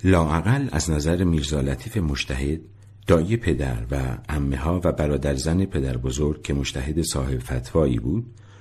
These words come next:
چنین کاری شرعاً حرام بود. میرزا لطیف که فردای درگذشت شوهر خواهرش از قم رسیده بود، وقتی متن وصیت را خواند، در مقابل چشم همه آن را کناری انداخت و صراحتاً اعلام کرد:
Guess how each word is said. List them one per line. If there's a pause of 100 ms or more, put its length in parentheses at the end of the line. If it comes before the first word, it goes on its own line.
(140)
چنین
کاری
شرعاً
حرام
بود. (1300)
میرزا
لطیف
که
فردای
درگذشت
شوهر
خواهرش (240)
از
قم
رسیده
بود، (720)
وقتی
متن
وصیت
را
خواند، (540)
در
مقابل
چشم
همه (280)
آن
را
کناری
انداخت
و
صراحتاً
اعلام
کرد: